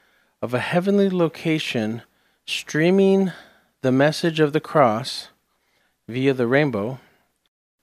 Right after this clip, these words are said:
to the inhabitants of earth. One aspect that is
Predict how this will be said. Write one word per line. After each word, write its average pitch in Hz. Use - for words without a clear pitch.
to 160
the 156
inhabitants 143
of 170
earth. 214
One 208
aspect 143
that 127
is 117